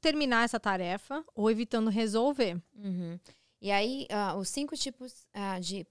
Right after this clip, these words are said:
Speaker 2: procrastinador.
Speaker 1: Ah, eu quero ver quem
Speaker 2: Eu
Speaker 1: sou
Speaker 2: achei
Speaker 1: eu.
Speaker 2: a
Speaker 1: Teste da revista Capricho.
Speaker 2: Vamos, vamos
Speaker 1: quem sou
Speaker 2: ver.
Speaker 1: eu?
Speaker 2: É, eu achei isso num artigo do site A Mente Maravilhosa.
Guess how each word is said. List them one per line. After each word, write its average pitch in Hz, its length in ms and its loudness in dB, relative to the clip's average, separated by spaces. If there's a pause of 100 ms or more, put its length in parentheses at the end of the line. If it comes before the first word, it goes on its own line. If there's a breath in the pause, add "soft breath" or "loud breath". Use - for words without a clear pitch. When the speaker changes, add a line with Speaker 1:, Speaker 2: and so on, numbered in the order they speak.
Speaker 2:
procrastinador. 233 1040 -8 (220)
Speaker 1:
Ah, 240 200 -4
eu 240 60 -4
quero 247 180 -4
ver 240 100 -2
quem 269 220 -6
Speaker 2:
Eu 214 80 0
Speaker 1:
sou 214 80 4
Speaker 2:
achei 196 380 2
Speaker 1:
eu. 208 80 -4
Speaker 2:
a 202 80 -4
Speaker 1:
Teste 277 380 10
da 262 220 6
revista 262 340 2
Capricho. 202 560 4
Speaker 2:
Vamos, - 20 0
vamos 208 160 6
Speaker 1:
quem 262 80 6 (140)
sou - 20 6
Speaker 2:
ver. 226 160 4
Speaker 1:
eu? 202 180 0 (180 soft breath)
Speaker 2:
É, 202 260 2
eu 202 100 0
achei 220 260 4
isso 226 160 -2
num 240 200 0
artigo 226 760 -2
do 208 260 -10
site 202 580 -2
A 196 120 -4
Mente 226 460 -4
Maravilhosa. 175 840 -8